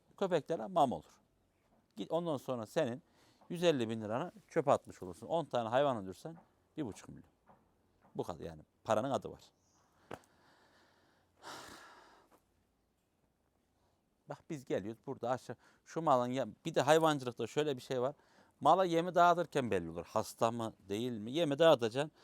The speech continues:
Hani benim bir videoda lafım vardı ya, e, "Mala yemi dağıtacaksın, sigarada yakacaksın." diye. İşte asıl, asıl oradaki sigara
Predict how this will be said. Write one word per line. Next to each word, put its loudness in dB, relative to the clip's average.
Hani -2
benim 4
bir -6
videoda -2
lafım 2
vardı 2
ya, 0
e, -6
"Mala 2
yemi -2
dağıtacaksın, 0
sigarada -4
yakacaksın." -4
diye. -16
İşte -4
asıl, -4
asıl -2
oradaki 0
sigara 2